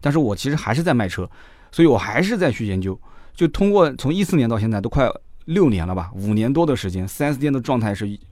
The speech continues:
每况日下，是真的是非常的惨。前段时间我听到一个消息，说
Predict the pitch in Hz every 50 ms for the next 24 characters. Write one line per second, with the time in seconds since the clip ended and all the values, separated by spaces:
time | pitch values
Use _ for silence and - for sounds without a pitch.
0 | - - - - 104 110 110 113 131 156 139 113 104 95 - 87 82 - - -
1 | - - - - - - 135 143 135 120 113 101 - 147 156 127 113 123 127 -
2 | - 78 - - - - - - - - - - - - - 113 120 160 170 156
3 | 127 123 127 135 123 110 - 123 123 120 117 107 - - 117 120 117 104 92 92
4 | - 117 117 117